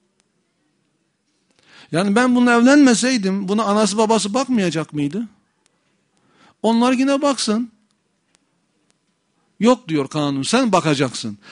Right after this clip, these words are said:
Şimdi böyle olunca kadınlar boşanmaktan korkmuyor. Nasıl sen nafaka alacağım diyor. Halbuki parayla saadet olmaz. Yuvasını yıkıyor ona güvenerek. Nasılsa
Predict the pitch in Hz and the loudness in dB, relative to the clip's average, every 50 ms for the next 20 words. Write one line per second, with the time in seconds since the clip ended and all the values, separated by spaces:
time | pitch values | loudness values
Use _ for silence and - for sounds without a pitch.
0 | - - - - - _ - - - 262 294 262 226 156 139 185 214 254 240 208 | -20 -20 -20 -20 -16 _ -6 -4 -4 -2 -2 -2 -4 -2 2 2 2 4 4 2
1 | 190 190 240 277 277 226 175 156 143 - - 180 196 190 226 220 220 226 240 247 | 2 4 4 4 6 4 4 2 0 -2 -2 0 0 2 2 2 2 2 2 2
2 | 220 185 202 185 - 202 208 208 208 202 202 208 - 233 240 233 - 202 208 190 | 2 2 2 2 2 0 -2 0 -2 -4 -4 -4 -6 -6 -6 -6 -2 -2 -2 -2
3 | 165 - 131 113 92 80 - - - - _ _ _ _ _ _ _ _ _ _ | -2 -6 -12 -12 -12 -14 -16 -20 -20 -20 _ _ _ _ _ _ _ _ _ _
4 | _ _ _ _ _ _ _ _ _ _ _ _ _ _ _ _ - 196 165 175 | _ _ _ _ _ _ _ _ _ _ _ _ _ _ _ _ -2 -2 0 0
5 | 151 - 208 214 208 196 - - - 180 175 165 196 202 190 240 240 208 175 151 | -2 -2 -2 -4 -4 -6 -12 -12 -8 -6 -4 -2 -2 -2 -2 -2 0 0 -2 -2
6 | 143 139 127 120 113 110 104 92 - - _ - - - - - 196 240 247 208 | -2 -4 -6 -6 -6 -8 -10 -12 -14 -20 _ -20 -20 -14 -4 -2 0 0 0 -2
7 | 190 143 - 147 - - 175 202 220 220 185 151 143 127 - 196 180 170 175 254 | -4 -6 -6 -8 -4 0 2 2 4 4 2 2 0 0 0 0 0 0 0 -2
8 | - 202 170 139 127 113 101 - - - - - _ _ _ _ _ _ _ _ | 0 0 -2 -2 -4 -8 -10 -12 -14 -14 -16 -18 _ _ _ _ _ _ _ _
9 | _ _ _ _ _ _ _ _ _ _ _ _ _ _ - 202 226 214 196 170 | _ _ _ _ _ _ _ _ _ _ _ _ _ _ -6 0 0 2 2 2
10 | - 185 175 160 170 202 196 - 247 262 247 254 262 269 - - 208 208 220 226 | 0 -2 0 0 0 0 2 4 4 6 6 4 4 0 -2 0 2 2 4 2
11 | 208 160 180 170 156 143 135 123 113 104 95 - - - - _ _ _ _ _ | 2 2 4 4 4 4 2 0 -4 -8 -12 -16 -20 -20 -20 _ _ _ _ _
12 | 175 185 170 - - 202 208 190 | -8 -8 -8 -6 -8 -8 -8 -10